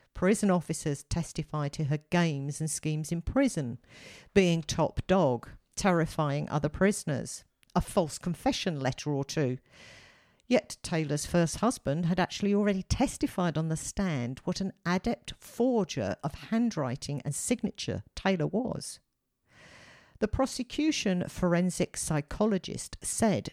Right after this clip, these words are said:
Taylor was not mentally ill and called the amount of scheming it took to pull off the lies, as long as Taylor's did, vast,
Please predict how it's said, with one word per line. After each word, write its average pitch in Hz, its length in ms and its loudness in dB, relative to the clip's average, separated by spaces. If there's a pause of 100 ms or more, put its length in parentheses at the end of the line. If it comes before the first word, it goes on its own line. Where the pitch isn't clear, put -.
Taylor 190 420 2
was 156 240 -2
not 165 480 2 (100)
mentally 156 600 -2
ill 127 340 0 (500)
and 165 180 2
called 220 480 2
the 233 120 2
amount 208 320 2
of - 80 -10
scheming 220 720 2
it - 200 -8
took - 280 -6
to - 100 -8
pull 262 260 0
off - 160 -6
the 156 100 2
lies, 123 680 -2
as 156 100 -2
long 160 220 0
as 139 80 -6
Taylor's 160 560 -4
did, 151 460 2 (600)
vast, 143 760 0